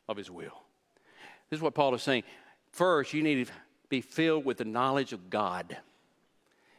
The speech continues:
You need to know as much about God as you possibly can. Your mind needs to be filled with the knowledge of God's word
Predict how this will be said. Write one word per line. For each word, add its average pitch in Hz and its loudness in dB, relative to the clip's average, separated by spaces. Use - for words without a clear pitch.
You 160 2
need 170 4
to 147 4
know 147 4
as 127 -2
much 143 0
about 147 2
God 135 4
as 123 -2
you 117 -8
possibly 135 -4
can. 101 -8
Your 160 2
mind 156 4
needs 151 0
to 135 -4
be 123 0
filled 156 0
with 120 -4
the 113 -2
knowledge 135 2
of 101 -12
God's 120 4
word 160 2